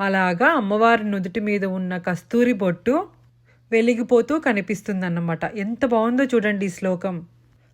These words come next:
ఆ బొట్టు కూడా కస్తూరి కుంకుమతో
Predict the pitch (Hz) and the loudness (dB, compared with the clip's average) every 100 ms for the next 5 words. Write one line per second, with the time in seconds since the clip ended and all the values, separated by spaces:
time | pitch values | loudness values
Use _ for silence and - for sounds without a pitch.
0 | - 220 202 202 180 240 254 202 240 359 | -4 0 2 0 -2 -2 2 2 2 -2
1 | 311 214 - - 247 240 247 233 220 233 | 2 0 0 0 4 4 2 -4 -4 -4
2 | 220 202 202 233 381 | -2 -2 0 0 0